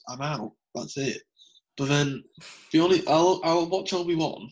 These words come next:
Speaker 2: this
Speaker 1: because
Speaker 2: is,
Speaker 1: you
Speaker 2: this
Speaker 1: rec-
Speaker 2: is a spin-off. This is a spin-off.
Speaker 1: Yeah, I know it's a spin-off, but then, right, fine, I won't watch that spin-off then. There you go.
Speaker 2: <laughs>
Speaker 1: There. <laughs>
Speaker 2: Okay. Uh, but no, actually, it is pretty good. <laughs> Um,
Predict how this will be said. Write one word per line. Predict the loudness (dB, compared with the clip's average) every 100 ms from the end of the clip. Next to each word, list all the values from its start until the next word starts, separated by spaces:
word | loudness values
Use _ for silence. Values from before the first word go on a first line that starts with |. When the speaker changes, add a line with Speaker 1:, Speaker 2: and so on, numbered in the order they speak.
| _ _ _ _ _ _
Speaker 2:
this | -4
Speaker 1:
because | 0 0 -2
Speaker 2:
is, | -2
Speaker 1:
you |
Speaker 2:
this | 0
Speaker 1:
rec- | 0
Speaker 2:
is | -4
a |
spin-off. | -4 -4 -4 -6 -16 _ -16
This | -14
is | -14
a |
spin-off. | -12 -10 -10 -12 _ _ _ _ -20 -12 -4
Speaker 1:
Yeah, | 0
I |
know | 2 2
it's | 2 0
a |
spin-off, | 2 2 2 -2 -6
but | -2
then, | 0 0 -4 -8 _ _ _ _
right, | 2 2
fine, | 2 0 2
I | 4
won't | 4 2
watch | -2 -6 -6
that | -6 -6
spin-off | -4 -4 -4 -6
then. | -10 -8 0
There | 2
you | 4 2
go. | 0 0
Speaker 2:
<laughs> | -12 -16 -14 -14 -12 -6 0
Speaker 1:
There. | 0 0 -2
<laughs> | -4 -4 -6 -6 4 4 6 0 0 -6 -6 _ _ _ _ _ -14
Speaker 2:
Okay. | -10 -10 -12 -20 -6
Uh, | -4 0
but |
no, | 2 4
actually, | 2 0 -2 -4
it | -4
is | -8
pretty | -10 -12
good. | -12 -16 -6 -6 -2 -2 -2 -8 -10 -14
<laughs> | -10
Um, | -8 -8 -10